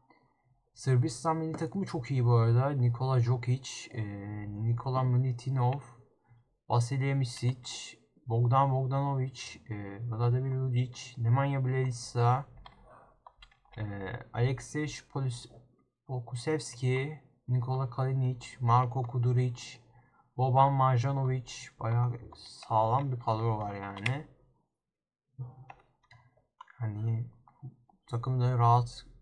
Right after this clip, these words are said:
Dünya Kupası'nı alabilecek seviyede. Burada da Jordan Clarkson var Filipinler'de. Dominik Cumhuriyeti'nde geldiğimizde bu kadro bu şekilde. Dominik Cumhuriyeti var. Başka da yok zaten. Bu kadar.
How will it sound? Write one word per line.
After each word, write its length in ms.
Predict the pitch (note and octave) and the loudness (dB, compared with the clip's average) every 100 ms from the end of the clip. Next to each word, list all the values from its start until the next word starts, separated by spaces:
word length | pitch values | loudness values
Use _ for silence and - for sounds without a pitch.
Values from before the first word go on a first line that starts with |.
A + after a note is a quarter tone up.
| C3+ | 0
Dünya 260 | A#2 A#2 A#2 | 2 4 2
Kupası'nı 360 | - A#2 A#2+ | -2 -6 0
alabilecek 520 | A2+ A2 G#2+ A#2 A#2+ | 0 0 -4 -4 -4
seviyede. 560 | - A2 A2 G#2+ A#2 A2 - _ _ _ _ _ _ _ | -4 -6 -4 -4 -6 -6 -10 _ _ _ _ _ _ _
Burada 260 | A#2+ A2+ A#2+ | -2 2 2
da 80 | C3 | 4
Jordan 400 | B2+ B2+ C#3 D3 | 4 4 2 0
Clarkson 580 | D3 D3 - - C3+ B2 | 0 0 -2 -4 2 6
var 480 | B2 C#3+ - - - | 6 4 -2 -14 -8
Filipinler'de. 920 | A#2 A#2 A#2 A2+ A2 G#2+ G2+ A2+ B2+ D3 - - - _ _ _ _ _ _ _ _ _ _ _ | -2 -2 0 0 0 -2 0 2 2 0 -8 -20 -20 _ _ _ _ _ _ _ _ _ _ _
Dominik 360 | C3+ D3 E3 C3+ | -2 -2 -2 -4
Cumhuriyeti'nde 580 | D3 C#3+ B2 C#3 C3+ C3+ | -2 -2 -2 -2 -2 -2
geldiğimizde 1040 | B2+ B2+ A#2+ B2 A#2 A#2 C3 C#3 C#3+ - - - - - - - - _ | -2 0 2 2 0 -2 -2 -2 -6 -8 -10 -10 -8 -10 -10 -16 -18 _
bu 220 | - B2+ A#2+ - | -14 -10 -10 -10
kadro 240 | G#2+ G#2 A#2 | -10 -4 -4
bu 80 | |
şekilde. 720 | A#2 A2+ A2+ G2+ G#2+ A#2+ C3 C3 | -4 -6 -8 -8 -4 -2 -2 -4
Dominik 340 | A#2 A2 A2 | -4 -4 -6
Cumhuriyeti 360 | A2 G#2 G2+ A2+ | -8 -10 -8 -4
var. 220 | B2+ C3 | -2 -2
Başka 280 | A#2+ - A2+ | -4 -4 -4
da 260 | C3+ C#3 | -2 -2
yok 220 | - A#2 - | -4 -6 -6
zaten. 500 | G#2 - C#3 D#3 D#3 - _ _ | -8 -4 -4 -4 -8 -20 _ _
Bu 40 | - | -8
kadar. 420 | G#2 B2 D3+ | -2 0 -2